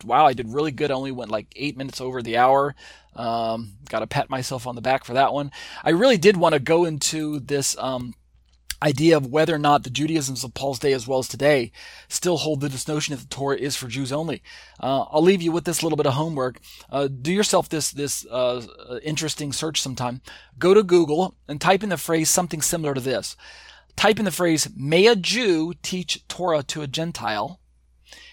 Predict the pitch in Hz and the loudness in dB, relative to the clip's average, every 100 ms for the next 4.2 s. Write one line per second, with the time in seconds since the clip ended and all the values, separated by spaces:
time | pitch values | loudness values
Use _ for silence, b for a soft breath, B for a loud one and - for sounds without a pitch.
0 | B 143 160 160 151 175 214 214 185 - | B 0 2 2 4 4 4 4 2 0
1 | 151 - 156 147 131 139 165 120 143 127 | -4 -2 -2 -2 -2 -2 -2 0 0 0
2 | - 131 131 135 127 135 123 117 120 113 | -4 -8 -8 -8 -6 -4 -6 -8 -8 -6
3 | - - 147 131 139 147 - 143 120 92 | -8 -6 -6 -2 -2 -2 -2 -4 -4 -10
4 | 107 - | -10 -12